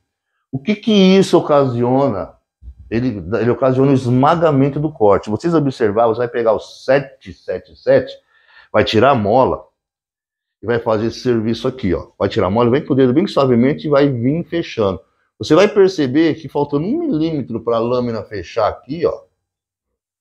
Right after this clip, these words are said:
vai ficar um espacinho assim, vai ficar meio duro de fechar.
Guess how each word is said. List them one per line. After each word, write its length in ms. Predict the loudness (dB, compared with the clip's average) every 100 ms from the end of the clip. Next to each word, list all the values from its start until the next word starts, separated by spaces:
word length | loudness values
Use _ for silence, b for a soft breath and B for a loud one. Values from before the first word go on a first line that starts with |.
| _
vai 100 | -4
ficar 140 | 0 2
um 80 |
espacinho 560 | 2 2 0 2 0 0
assim, 260 | 0 -2 0
vai 100 | 0
ficar 240 | 0 0
meio 220 | 2 0
duro 540 | -2 2 4 4 2 0
de 120 | -4
fechar. 560 | -6 -6 -4 -6 -8